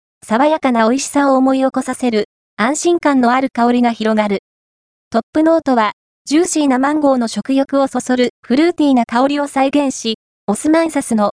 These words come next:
繊細な花の香りが立ち上り、ベースノートのココナッツミルクのまろやかな香りに包み込みまれる。これまで、ブランドのアイコニックなフレグランスコレクションでは、ハートノートにスズランを用いてきたが、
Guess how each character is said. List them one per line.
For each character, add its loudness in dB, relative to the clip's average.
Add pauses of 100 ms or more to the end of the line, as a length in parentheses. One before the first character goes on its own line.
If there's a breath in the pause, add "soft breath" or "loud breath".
(120)
繊 -2
細 0
な 2
花 0
の 2
香 0
り 0
が 0
立 -2
ち 4
上 0
り、 0 (340)
ベ 2
ー 0
ス -4
ノ 4
ー -2
ト -2
の 0
コ -6
コ -2
ナ 0
ッ -4
ツ 0
ミ 4
ル 0
ク 0
の 4 (120)
ま 2
ろ 2
や 0
か -2
な 2
香 0
り 0
に 0
包 -6
み -2
込 2
み 4
ま -2
れ -2
る。 -6 (680)
こ -2
れ 2
ま -2
で、 -2 (320)
ブ 0
ラ 0
ン -4
ド 0
の 2
ア 0
イ -2
コ 0
ニ 0
ッ -8
ク -2
な 0
フ -8
レ 0
グ -2
ラ 0
ン -4
ス -14
コ -2
レ 0
ク -6
シ -4
ョ 0
ン 0
で 0
は、 -2 (320)
ハ -2
ー -4
ト 0
ノ 2
ー 0
ト -6
に 0 (120)
ス -8
ズ -2
ラ 2
ン 2
を 4
用 0
い 0
て -2
き -20
た 0
が、 0